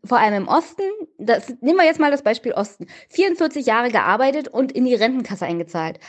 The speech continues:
Bei den Frauen sind es, hm, sechsunddreißig Jahre. Und im Westen sind's bei den Frauen nur siebenundzwanzig Jahre im Durchschnitt. Und bei den Männern vierzig Jahre im Durchschnitt.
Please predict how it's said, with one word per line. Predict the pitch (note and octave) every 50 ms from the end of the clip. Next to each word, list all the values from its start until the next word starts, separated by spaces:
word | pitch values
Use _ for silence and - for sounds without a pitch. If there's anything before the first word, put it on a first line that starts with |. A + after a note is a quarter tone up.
| - _
Bei | - G#3+ G#3+
den | A3+ A#3 A3
Frauen | A3+ - B3+ C4 D4 E4+ F#4+ F#4+ F4 C#4
sind | C#4 D4+ D#4 D4+ E4
es, | D#4+ D#4+ D#4+ D#4 - -
hm, | F4+ G4 G#4+ A#4+ A#4+ A#4 A#4+ A#4+ B4 B4 - - - - _ - - - _ _ _ _ _ _ _ _ _ _ _ _ _ -
sechsunddreißig | G3 B3 C4 - - G#4+ F#4 G4 G#4 G4+ G4+ - - -
Jahre. | F4+ F#4 G4 G4+ G#4+ A#4+ C#5 - - _ _ _ _ _ _ _ _ _ _ _ _ _ _ _ _ _ _ _ _ _ G4 _ _ _ _ _ _ _ - _ _ _ _ _ _ _ _ _ _ _ _ _
Und | A3+ D4 C#4
im | C4 C4+ A#3+
Westen | C4 D4 - - - - E4+ E4+ E4+ C#4+ - -
sind's | G#3 B3 C#4+ C#4+ D4
bei | D4+ C#4+
den | D4 D4 C#4
Frauen | - B3 B3+ C4 C4+
nur | C4+ C4+
siebenundzwanzig | G#3+ A#3 B3+ B3 A3 - - D#3+ E3+ E3 F3 D#3 E3
Jahre | D3 D3+ C3+
im | C#3 D3+
Durchschnitt. | - F3 F3 - F#3+ E3 - - - - _ _ _ _ _
Und | B3 B3+ B3
bei | A#3 G#3 G3
den | F#3 F#3+
Männern | G#3 A3+ B3 B3+ B3 A#3 A3
vierzig | - - G3 F3+ - - D#3 D#3+ D#3+
Jahre | D#3 C#3+ D3 D3+
im | D3 C#3+
Durchschnitt. | - F3+ F3+ - E3+ - - -